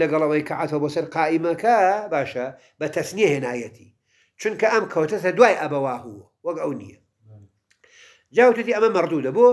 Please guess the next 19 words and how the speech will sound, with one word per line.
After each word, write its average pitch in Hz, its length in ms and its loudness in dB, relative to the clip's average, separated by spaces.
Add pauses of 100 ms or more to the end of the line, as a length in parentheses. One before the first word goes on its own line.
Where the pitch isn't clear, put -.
(300)
لأن 151 300 -6
ذلك 156 380 -6
إنما 180 360 0
يجوز 165 200 -4
في 202 140 -8
الوصف 202 240 -2
الثاني 175 400 -2
دون 190 180 0
الأول 131 440 -2
على 143 240 0
ما 127 120 -4
سيأتي. - 480 -16 (140)
باشە. 123 240 -12 (680)
چونکە 226 280 2 (100)
ئەو، 240 120 6 (760)
ئاخر 151 240 -6
لەوێ 220 280 4
شەعەڵێ 190 320 0
ئەڵێ 190 180 0